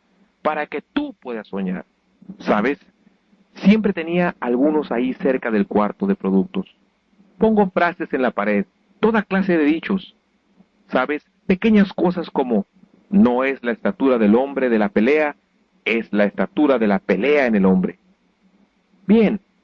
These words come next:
probablemente tengo tres, cuatrocientos dichos diferentes amontonados en la pared. Así que cuando la gente está ahí sentada, solo ven positivo,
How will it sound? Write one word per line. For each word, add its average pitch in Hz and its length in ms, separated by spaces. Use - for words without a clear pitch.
probablemente 175 680
tengo 156 380
tres, 165 500
cuatrocientos 156 880
dichos 143 280
diferentes 120 640
amontonados 107 720
en 101 80
la 95 60
pared. 92 340
Así 190 300
que 180 120
cuando 131 320
la 107 140
gente 170 400
está 135 300
ahí 135 240
sentada, 113 680
solo 196 380
ven 190 300
positivo, 98 800